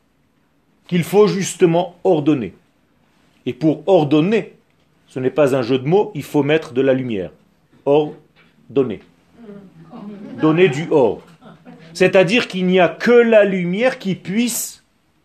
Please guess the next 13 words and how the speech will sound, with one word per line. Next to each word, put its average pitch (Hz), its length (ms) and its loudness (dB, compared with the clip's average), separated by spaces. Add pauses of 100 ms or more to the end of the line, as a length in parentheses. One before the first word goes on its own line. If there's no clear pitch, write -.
(680)
redonner 185 840 2
à 139 180 0
ce - 240 -6
monde 180 400 0
l'ordre 147 600 0 (1000)
qui 160 140 -8
lui 160 280 0
est 143 80 4
dû 208 400 -4 (920)
par 170 180 2
le 165 100 2
Créateur 151 420 0
lui-même. 107 340 -6